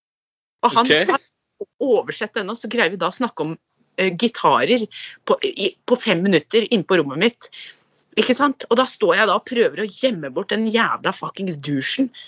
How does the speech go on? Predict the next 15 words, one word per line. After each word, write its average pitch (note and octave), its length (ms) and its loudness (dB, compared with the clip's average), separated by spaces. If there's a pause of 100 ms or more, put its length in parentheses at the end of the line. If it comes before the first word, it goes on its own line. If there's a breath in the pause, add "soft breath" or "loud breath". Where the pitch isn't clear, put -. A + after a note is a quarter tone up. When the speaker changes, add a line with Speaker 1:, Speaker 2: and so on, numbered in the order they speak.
(120)
Speaker 1:
med G3+ 180 0
føttene - 480 -2
mine F3+ 180 2
og F3+ 100 2
alt - 160 0
mulig. F3 120 -2 (140)
Bare, C3 120 -6
«Kan C3+ 160 -10
vi C3 60 -10
bare C3 220 -4
gå B2 200 -2
herfra? - 300 -10 (500 loud breath)
Vær - 140 0
så - 80 -2
snill.» - 220 -6